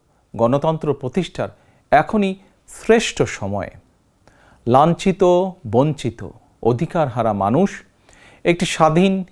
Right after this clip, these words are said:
নিরাপদ এবং মর্যাদাকর জীবনের প্রত্যাশায় উন্মুখ হয়ে রয়েছেন। জনপ্রত্যাশা পূরণের জন্য একটি নিরাপদ এবং মানবিক বাংলাদেশ গড়ার এখনই শ্রেষ্ঠ সময়।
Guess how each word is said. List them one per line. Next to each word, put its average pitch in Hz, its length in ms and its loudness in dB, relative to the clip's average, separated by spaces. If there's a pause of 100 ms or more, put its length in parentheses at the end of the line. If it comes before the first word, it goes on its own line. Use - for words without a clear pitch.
(260)
নিরাপদ 135 540 4 (580)
এবং 165 220 4 (460)
মর্যাদাকর 127 720 2
জীবনের 131 340 -2
প্রত্যাশায় 127 680 -4 (180)
উন্মুখ 131 480 -2
হয়ে 95 200 -8
রয়েছেন। 90 400 -8 (1200)
জনপ্রত্যাশা 165 800 2
পূরণের 151 520 0
জন্য 90 260 -6 (360)
একটি 117 240 -6
নিরাপদ 123 540 2 (420)
এবং 151 280 4
মানবিক 143 480 0 (200)
বাংলাদেশ 127 580 0
গড়ার 120 380 2 (400)
এখনই 143 420 0
শ্রেষ্ঠ - 440 -6
সময়। 101 520 -6